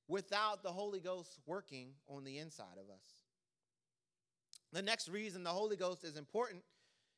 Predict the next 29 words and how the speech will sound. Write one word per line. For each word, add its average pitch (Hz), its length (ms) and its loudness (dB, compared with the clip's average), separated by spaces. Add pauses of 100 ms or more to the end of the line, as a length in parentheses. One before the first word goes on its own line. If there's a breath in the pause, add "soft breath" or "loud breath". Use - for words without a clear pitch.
(180)
is 156 120 -6
because 214 480 4
it's 220 220 0
the 202 120 -2
power 240 560 6
of 147 160 0
God 151 380 2 (600)
at 196 240 2
work 226 340 0 (160)
in 277 180 0
us. - 460 -10 (2000)
This 233 180 6
power 226 540 8
is 185 140 0
not 208 280 4
for 196 140 0
worldly 180 440 2
gain. 110 320 -10 (1700)
It's 147 140 -4
not 233 280 10
for 214 120 6
us 214 140 6
to 208 100 -4
say 214 280 6
we're 196 140 6
better 202 320 6
than 165 160 0
anybody 185 420 2
else - 420 -4